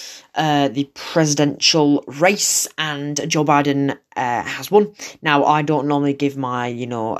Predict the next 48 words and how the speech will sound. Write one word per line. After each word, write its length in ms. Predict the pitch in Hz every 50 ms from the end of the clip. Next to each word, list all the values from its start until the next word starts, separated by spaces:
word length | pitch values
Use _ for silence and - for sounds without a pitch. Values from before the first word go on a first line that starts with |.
| - -
political 580 | - - - 139 135 139 139 - - - 131
opinions. 480 | 131 - - - 170 170 170 165 156 -
I 60 | -
don't 180 | 160 180 165 147
really 140 | 170 160
talk 280 | 143 - - 175 160 160
about 240 | 165 156 - - _
politics 800 | - - 147 131 131 139 - - 151 - - - - - - - _ - - - - - _ _ _ -
at 200 | - - - - - -
all 380 | 156 151 160 175 196 196 190 185 - _ _ _ _ _ _ _ -
on 100 | 185 190
this 140 | 196 190 -
podcast. 360 | - 202 202 - 214 208 -
I 60 | 165 165
never 220 | 165 165 160 156
have, 400 | 151 - - 151 156 170 165 -
and 400 | - 156 156 147 147 147 147 143 - -
I 120 | - 139
probably 360 | 135 - - - 170 165 160 139
will 160 | 147 147 143
never, 420 | 139 135 123 117 131 127 123 143 _ _ _ _ _ _ _ _ -
I 80 | 82 120
never 220 | 135 139 135 123
will 200 | 117 135 139 147
be, 100 | 143 147
but 200 | 147 139 131 -
just 220 | 156 - - - -
because 260 | 165 165 - 170 156
this 220 | - 147 143 -
is 100 | 139 147
just 220 | - - 147 - 147
a 80 | 143 - - - - _
historic 760 | - 160 - - - - - - 240 196 190 170 - - -
moment, 480 | 139 139 120 113 120 139 147 160 160 127
really, 340 | 131 151 147 143 120 113 113
do 120 | - 147
you 40 | 139
know 100 | 139 135
what 80 | 120 113
I 40 | 151
mean? 200 | 151 139 113 107
It 140 | 120 123 143
is 200 | 165 165 160 139
a 40 |
historic 440 | 127 127 131 - - 123 110 95 87
moment, 380 | 104 101 123 123 110 113 110 -
and, 400 | - 98 117 117 117 120 120 113
uh, 320 | 117 113 110 113 110 107